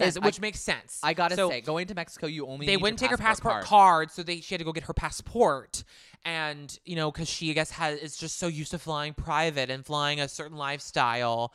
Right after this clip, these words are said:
Speaker 2: Well
Speaker 1: that she just, you know, I, I'm sorry. It's a little bit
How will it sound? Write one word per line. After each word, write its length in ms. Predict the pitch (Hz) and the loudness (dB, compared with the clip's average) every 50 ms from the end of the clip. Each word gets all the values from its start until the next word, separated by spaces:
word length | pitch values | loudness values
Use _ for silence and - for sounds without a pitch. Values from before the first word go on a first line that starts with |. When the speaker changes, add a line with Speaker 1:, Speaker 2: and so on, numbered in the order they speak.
| - 196 190 | -10 -8 -4
Speaker 2:
Well 160 | 226 220 202 | -2 0 2
Speaker 1:
that 120 | 160 156 - | 2 2 0
she 180 | - - 170 160 | -2 -4 -6 -6
just, 320 | 151 160 - - 151 - | -8 -10 -12 -12 -14 -12
you 80 | 170 165 | -8 -6
know, 320 | 156 139 135 131 135 - - | -4 -2 -2 -2 -2 -4 -4
I, 240 | 165 185 190 185 - - | -6 -4 -4 -6 -8 -10
I'm 140 | - 202 196 | -12 -12 -10
sorry. 400 | - - - 135 120 120 120 127 | -10 -10 -8 -8 -6 -8 -8 -10
It's 120 | 139 - 165 | -10 -8 -6
a 40 | |
little 320 | 165 165 170 175 170 170 165 | -4 -2 0 2 4 4 4
bit 380 | 147 156 143 135 131 127 - | 2 2 0 0 0 -2 -4